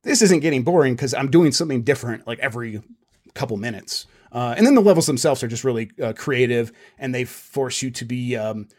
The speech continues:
quick and twitchy, and, like, yeah, it's, it's one hit, one kill. So if you get hit with one bullet, you're dead and you have to start over. But it's not like this huge penalty because it's these small contained rooms and it's like a puzzle.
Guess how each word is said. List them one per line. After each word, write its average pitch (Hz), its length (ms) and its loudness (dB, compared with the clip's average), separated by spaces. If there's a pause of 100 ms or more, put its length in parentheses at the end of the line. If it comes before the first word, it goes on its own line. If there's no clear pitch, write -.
(280)
quick 202 260 6
and 139 120 -2
twitchy, 170 520 0
and, 139 120 -2
like, 131 200 -4
yeah, 131 180 0
it's, 120 320 -8
it's 139 180 -6
one 165 180 2
hit, 160 220 4
one 139 180 -2
kill. 120 340 2
So - 100 -6
if 123 100 -6
you 143 60 -6
get 131 160 2
hit 165 100 0
with 127 120 -4
one 131 140 0
bullet, 143 260 4
you're 120 100 -6
dead 151 200 4
and 123 100 4
you - 20 0
have 113 80 -6
to - 60 -8
start 127 240 -4
over. 123 320 2 (240)
But 151 100 2
it's 147 120 -2
not 190 140 6
like 143 120 2
this 139 180 -4
huge 139 180 -6
penalty 123 320 0
because 120 380 -4 (680)
it's - 180 2
these 156 180 0
small 165 300 6
contained 143 400 0
rooms 123 480 2
and 127 100 2
it's 117 100 0
like 135 120 4
a 127 40 0
puzzle. 113 420 0